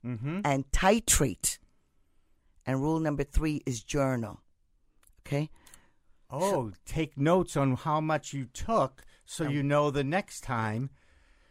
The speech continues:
Speaker 1: because you're putting a lot of, um, responsibility on the person to self-medicate.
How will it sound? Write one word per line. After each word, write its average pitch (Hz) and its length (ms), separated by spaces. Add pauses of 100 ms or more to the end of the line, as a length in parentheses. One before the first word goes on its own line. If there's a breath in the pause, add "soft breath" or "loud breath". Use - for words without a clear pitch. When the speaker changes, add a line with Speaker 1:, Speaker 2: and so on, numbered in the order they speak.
(100)
Speaker 1:
because 175 380
you're 226 160
putting 302 340
a 185 40
lot 165 340
of, 147 320
um, 135 340
responsibility 156 1000
on 135 200
the 127 80
person 120 640 (240 soft breath)
to 170 140
self-medicate. 170 1500